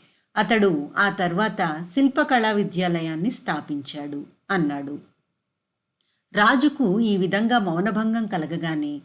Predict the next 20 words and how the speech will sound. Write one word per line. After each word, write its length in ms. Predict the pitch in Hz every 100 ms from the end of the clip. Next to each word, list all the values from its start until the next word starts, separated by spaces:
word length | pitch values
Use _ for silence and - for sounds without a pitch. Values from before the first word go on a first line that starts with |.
| _ _ _ 170
బేతాళుడు 880 | 165 240 269 302 254 190 139 147 170 -
శవంతో 440 | 185 240 247 269
సహా 340 | 262 214 196 185
మాయమై 580 | 147 147 160 151 143 - _ _ _
తిరిగి 280 | 302 311 339
చెట్టెక్కాడు. 680 | 220 - 147 - 143 151 156 - - _ _ _ _ _ _ _ _
ఈ 140 | 233 277
కథ 240 | 277 262
గనక 280 | 330 339 330
మీకు 280 | 285 247 190
నచ్చినట్లయితే, 960 | 170 170 202 208 202 185 160 165 151 135 - _ _ -
ఇటువంటి 760 | 208 202 202 175 180 147 143 -
మరిన్ని 520 | 190 202 262 320 330
ఆసక్తికరమైన 960 | 254 196 208 233 240 220 190 190 196 190
కథలను 480 | 185 160 170 185
వినాలి 520 | 156 147 151 190 208 196
అనుకుంటే 640 | 147 - 143 135 139 131 - _ _ _
వీడియోను 640 | 190 208 208 185 170 143 139 - _ -
లైక్ 400 | 170 160 - -
చేసి 380 | 170 170 247